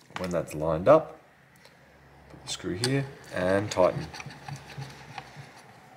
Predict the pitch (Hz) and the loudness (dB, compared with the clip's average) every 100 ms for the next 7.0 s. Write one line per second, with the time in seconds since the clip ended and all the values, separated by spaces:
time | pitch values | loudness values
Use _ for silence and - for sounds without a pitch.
0 | - - - - - - - - - - | -20 -20 -20 -20 -20 -20 -20 -20 -6 0
1 | - 120 113 117 117 104 - 107 107 104 | 4 4 4 6 4 4 -4 4 6 6
2 | 98 104 101 - - - 101 98 92 90 | 2 4 4 4 2 6 6 6 0 -4
3 | 95 87 110 135 139 127 110 - 107 101 | -6 4 6 6 4 -2 -4 2 4 4
4 | 98 92 92 - 101 101 98 - - - | 4 2 -2 2 4 4 2 -12 -20 -14
5 | - - - - - - - 87 87 98 | -14 -8 -4 -4 -6 -10 -6 0 2 4
6 | 117 143 202 262 - - - - - | 4 4 4 2 0 -18 -18 -20 -8